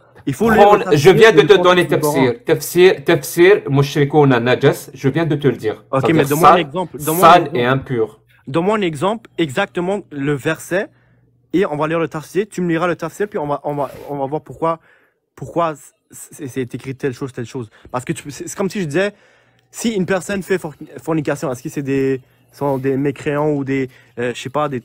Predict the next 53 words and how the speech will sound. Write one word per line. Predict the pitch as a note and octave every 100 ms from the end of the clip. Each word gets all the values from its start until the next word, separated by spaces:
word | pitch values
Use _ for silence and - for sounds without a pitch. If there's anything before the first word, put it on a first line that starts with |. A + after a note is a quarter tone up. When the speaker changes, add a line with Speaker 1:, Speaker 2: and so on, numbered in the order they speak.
| _
Speaker 1:
trucs, | - D3+ -
tel | E3+
truc, | D#3+ D3+
tel | D#3+ C#3
truc ? | - A#3 _
Faut | F3+
comprendre | F3 E3 F3
le | D#3
contexte | C#3+ B2+ D#3+ -
Speaker 2:
Tu |
Speaker 1:
de | D3
Speaker 2:
parles, | G#3+ G#3+
Speaker 1:
ce | -
que |
Speaker 2:
tu | D#3
Speaker 1:
veux | C3
Speaker 2:
parles | G3
Speaker 1:
dire. | G3
Speaker 2:
un |
peu | F#3
arabe | E3 A3+ G3
ou | C#3
pas ? | C#3+ C#3+ - _ -
Speaker 1:
Ben | A2 F#2
non, | A#2 E3+
je | -
t'ai | A#2+
dit, | B2+
je | -
parle | G#2
pas | A2+
l'arabe. | G#2+ A2+ A2
Speaker 2:
Très | A#2+
bien, | G#2 -
pa-, | - - -
parce | B2+
que | -
je | B2+
vais | C3
dire | B2+
un | A#2+
truc | D3 C3
en | A2
arabe. | G2+ F#2+ - _ - _ -
Bla | A#2 B2+ A#2+ E3 E3+ E3
Rabbi, | D#3+ D3+ C3+ C#3 B2 A2 _ _ -
euh, | A#2+
bla | A#2 A2+ C3 C#3
Rabbi, | C3+ A2+ C3 E3+ - -
rani | A#2+ C3 C3 C3 C3
daik | A2+ C#3+ D#3+ -
exactement | C#3+ A2+ G#2+ D3+ D3+ E3 D#3+ E3+
rani | E3+ E3